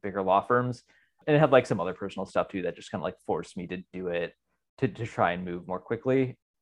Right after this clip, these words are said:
So ended up, whenever I talk to Big Law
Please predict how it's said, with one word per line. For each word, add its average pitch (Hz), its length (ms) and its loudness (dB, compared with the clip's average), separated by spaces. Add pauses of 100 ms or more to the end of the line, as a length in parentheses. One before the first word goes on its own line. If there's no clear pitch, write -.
(280)
So 120 300 8
ended 147 320 0
up, 110 160 6 (720)
whenever 135 260 4
I 143 40 6
talk 120 240 2
to 101 200 -2 (320)
Big 98 180 -4
Law 92 500 4